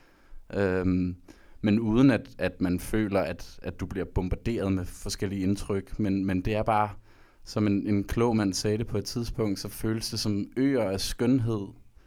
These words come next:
i øer af ørkenvandring. Øh, det er store ord, det ved jeg godt, men, øhm, men det er den her, altså, stilheden og larmen og kaos, det, det bety-, og, og skønheden især, øh, spiller alle sammen en kæmpe stor rolle.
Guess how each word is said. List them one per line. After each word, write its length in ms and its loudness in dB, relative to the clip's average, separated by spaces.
i 220 0
øer 280 4
af 260 2
ørkenvandring. 800 0
Øh, 320 2
det 80 4
er 40 2
store 380 2
ord, 220 2
det 80 0
ved 100 0
jeg 100 0
godt, 200 0
men, 220 4
øhm, 240 0
men 160 2
det 140 2
er 100 4
den 200 0
her, 120 2
altså, 220 -2
stilheden 960 4
og 300 0
larmen 640 2
og 120 -4
kaos, 800 0
det, 220 -2
det 120 -4
bety-, 240 -6
og, 220 0
og 100 -4
skønheden 520 4
især, 420 0
øh, 140 -2
spiller 300 0
alle 140 2
sammen 240 2
en 60 -2
kæmpe 280 0
stor 220 -2
rolle. 400 -2